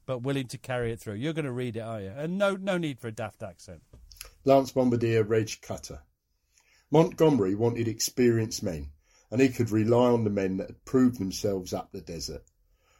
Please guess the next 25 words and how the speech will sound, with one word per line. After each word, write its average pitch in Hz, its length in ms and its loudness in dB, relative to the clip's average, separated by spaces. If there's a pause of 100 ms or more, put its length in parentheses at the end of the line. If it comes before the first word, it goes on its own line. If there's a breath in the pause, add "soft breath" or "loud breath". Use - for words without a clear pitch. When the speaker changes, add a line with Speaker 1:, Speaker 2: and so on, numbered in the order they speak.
Speaker 2:
We 147 160 8
were 139 80 4
saying 120 320 2
to 104 120 -4
ourselves, 95 520 -4 (220)
"It's 120 160 0
the - 80 2
same 196 360 6
people 107 380 0
doing 101 240 -4
the 95 80 -4
same 131 380 2
job 95 280 -2
over 123 440 6
and 110 100 2
over 110 300 0
again. 87 400 -4 (580)
What 190 220 -2
the 202 100 4
hell 165 380 2
are 101 60 4
they 104 180 2
doing 113 340 2
in 110 160 2
Blighty?" 117 640 0